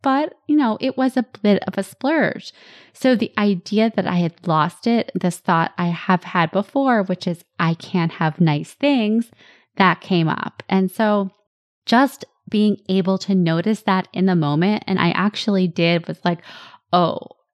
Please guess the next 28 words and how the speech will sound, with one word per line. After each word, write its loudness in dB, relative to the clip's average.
that 2
soundtrack -2
is -8
running 2
again," -2
is 2
helpful. -2
You're, 0
like, -4
noticing 0
yourself -4
in 0
real 0
time. 0
And 0
even 0
that -4
small 0
step -2
helps 0
me 0
to -4
put -2
some 0
distance -2
between 0
what's 2
happening 0